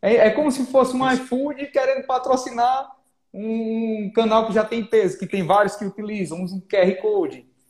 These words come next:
Então, assim, é do nicho, quer incentivar o canal financeiramente. Eu digo, rapaz, como é que pode?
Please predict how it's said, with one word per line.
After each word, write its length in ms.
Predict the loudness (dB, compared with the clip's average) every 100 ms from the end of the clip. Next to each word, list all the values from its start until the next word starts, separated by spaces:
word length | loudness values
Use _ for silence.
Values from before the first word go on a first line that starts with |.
| _
Então, 240 | -6 -2 2
assim, 680 | 2 2 2 0 -4 -14 -20 _ _ -4
é 240 | 4 4
do 200 | 4 0
nicho, 600 | 2 2 2 0 -6 -6 _ _ _ _ _ _ _ -2
quer 200 | 0 2
incentivar 920 | -2 -6 -6 -6 -2 0 0 -4 -12 _ _
o 200 | -8 -4
canal 340 | -2 -2 -2 -2
financeiramente. 640 | -4 -4 -4 -4 -6 -6
Eu 60 |
digo, 120 | -6 -8
rapaz, 460 | -6 -10 -12 -20 _ _ -14 -12 -14 _
como 200 | -10 -2
é 60 | -2
que 120 | -2
pode? 480 | 0 4 4 2